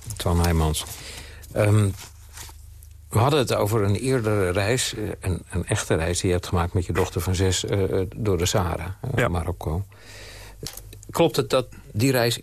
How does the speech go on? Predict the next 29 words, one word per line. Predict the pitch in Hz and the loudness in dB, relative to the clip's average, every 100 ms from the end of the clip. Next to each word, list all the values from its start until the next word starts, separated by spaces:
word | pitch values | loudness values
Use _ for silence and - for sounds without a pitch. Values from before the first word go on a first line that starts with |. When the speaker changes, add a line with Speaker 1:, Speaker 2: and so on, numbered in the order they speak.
| - | -6
Speaker 1:
eigenlijk | - 156 139 110 | 0 2 2 -2
het | - | -2
beginpunt | 101 117 98 95 82 | 0 0 2 0 0
is | 87 - | -2 -2
van, | 95 90 - | 0 0 0
van | - 90 | 0 2
de | 90 | 4
roman, | 92 92 90 85 - | 4 4 2 0 -4
eh, | - 92 | -4 0
ironisch | 104 92 92 92 - | 2 4 4 2 2
genoeg, | 90 90 - - | 0 0 -2 -2
Op | 107 85 | 0 2
Zee | 113 90 | 4 2
geweest? | 80 143 123 - | 2 2 2 -2
Speaker 2:
Ja, | - - - - - | -12 -20 -20 -20 -16
het | - | -4
klopt. | - 123 - - - - - - - - - | -2 -2 -4 -18 -20 -20 -20 -14 -14 -14 -6
Het, | - - | 0 2
eh, | - | 0
ik | - 120 | -2 -2
was | - 120 | 0 2
met, | 123 113 - | 2 2 2
met, | 113 110 - | 2 2 2
eh, | 107 101 98 101 - - - - | 2 4 2 -2 -8 -20 -20 -10
Silke | - - 123 117 | -4 2 2 4
daar | 110 107 | 2 2
in | 104 101 | 2 2
die, | 98 98 | 2 2
eh, | 95 95 | 2 0